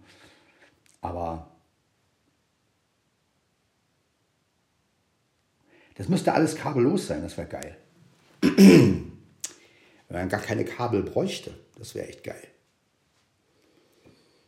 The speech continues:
Ja. <clears throat> Ja, mit iPhone und, ähm,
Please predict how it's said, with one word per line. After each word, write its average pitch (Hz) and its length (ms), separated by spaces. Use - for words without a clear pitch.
Ja. 82 380
<clears throat> - 60
Ja, 107 180
mit 104 200
iPhone 165 440
und, 131 360
ähm, 104 920